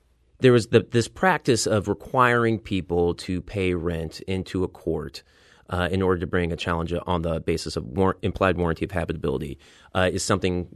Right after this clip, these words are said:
that up until this ruling is essentially dicta. So meaning that it's a common practice, but it's not really the law. The court, the high court in, in the state said that it,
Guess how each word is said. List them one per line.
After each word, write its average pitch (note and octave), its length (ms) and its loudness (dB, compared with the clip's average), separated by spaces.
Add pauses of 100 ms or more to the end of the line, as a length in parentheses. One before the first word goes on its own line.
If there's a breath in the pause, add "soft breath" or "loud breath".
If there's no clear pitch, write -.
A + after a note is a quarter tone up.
(120)
that F#2 320 0
up G#2 160 0
until F#2 460 4 (320)
this D#2+ 220 -6
ruling F2 460 2
is E2 200 -6
essentially E2 380 -6
dicta. - 580 -6 (240 soft breath)
So F#2 300 4
meaning G2 400 2
that F#2 80 6
it's E2+ 120 2
a F#2 40 0
common A2 340 2
practice, E2+ 520 2
but F2+ 200 -2
it's - 160 -8
not F2 180 -2
really D#2+ 220 -6
the D2+ 100 -10
law. D2 360 -12 (420 soft breath)
The G#2 120 2
court, C3+ 440 4
the G2+ 200 0
high G#2+ 180 2
court F#2+ 300 2
in, F2+ 180 -4
in F#2 120 -2
the E2+ 60 0
state E2 320 -2
said D#2+ 400 0 (400 soft breath)
that E2+ 460 0 (100)
it, A2+ 140 -2